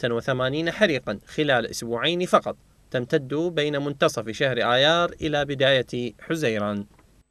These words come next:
تصريحات أثبتت كذب الحكومة وتنصلها من واجباتها، تارة بتزييف الحقائق، وتارة أخرى بإهمالها في مساعدة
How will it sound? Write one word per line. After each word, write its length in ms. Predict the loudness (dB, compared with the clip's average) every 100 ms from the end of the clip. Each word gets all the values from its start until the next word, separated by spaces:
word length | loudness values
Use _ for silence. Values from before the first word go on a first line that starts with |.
| _ _ _ -4
تصريحات 640 | -4 0 -2 2 0 2 -2
أثبتت 760 | -2 -4 -4 -6 -4 -4 -4
كذب 340 | -2 -2 0 -2
الحكومة 600 | -2 -6 -6 -4 -4 -4 -12 -10
وتنصلها 840 | -8 -6 -6 -6 -6 -6 -4 -6 -4
من 200 | -4 -4
واجباتها، 840 | -2 -2 -2 -2 -2 -4 -12 -14 -18 -20 -12 -2
تارة 320 | 0 0 0
بتزييف 640 | -2 -4 -4 -4 -2 -4 -2
الحقائق، 540 | -4 -4 -2 -2 -4 -14 -20 -20 -6
وتارة 600 | -4 0 0 0 -6 -8 -8
أخرى 420 | -8 -2 0 0
بإهمالها 760 | -4 -8 -4 0 0 -2 -8
في 160 | -10 -8
مساعدة 560 | -6 -2 -2 -2 -4